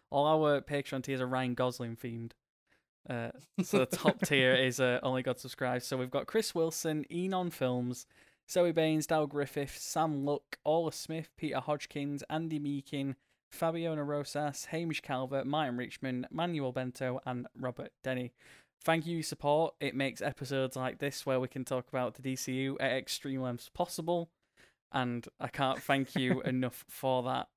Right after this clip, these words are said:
Speaker 1: Uh, and before we do that, is there anything you guys would like to plug? It doesn't have to be a specific film or whatever. If there's anything that's going on that you'd like to plug.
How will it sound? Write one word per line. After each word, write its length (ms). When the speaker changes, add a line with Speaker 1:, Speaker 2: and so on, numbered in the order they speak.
Speaker 1:
Uh, 320
and 200
before 180
we 80
do 120
that, 120
is 120
there 100
anything 300
you 240
guys 500
would 120
like 180
to 100
plug? 240
It 60
doesn't 140
have 160
to 100
be 100
a 40
specific 560
film 260
or 160
whatever. 280
If 100
there's 140
anything 420
that's 180
going 220
on 120
that 120
you'd 100
like 140
to 140
plug. 220